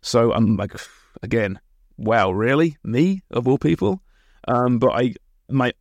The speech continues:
motivation honestly was, well, I guess it's pretty good money and being on air on T V, so let's give it a whirl.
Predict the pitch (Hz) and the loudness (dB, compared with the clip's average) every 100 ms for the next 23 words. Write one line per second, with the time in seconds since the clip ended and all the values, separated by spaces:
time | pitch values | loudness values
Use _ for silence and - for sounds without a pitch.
0 | - 151 170 165 165 156 - 131 160 175 | -4 0 2 2 0 -2 -6 -4 -2 -2
1 | 180 165 160 160 151 131 143 143 131 117 | 0 0 2 2 -2 -2 0 2 0 -4
2 | 117 135 151 113 - 117 117 120 120 123 | -4 -4 -4 -8 -4 -2 0 0 0 0
3 | 117 104 98 - - 113 110 110 107 98 | 0 -2 -6 -8 -2 0 0 0 0 0
4 | - 104 107 110 147 143 117 113 139 _ | -4 -4 -2 0 -2 -2 0 0 -4 _
5 | - - 117 - 139 135 139 - - | -12 -8 -6 -2 2 2 2 2 0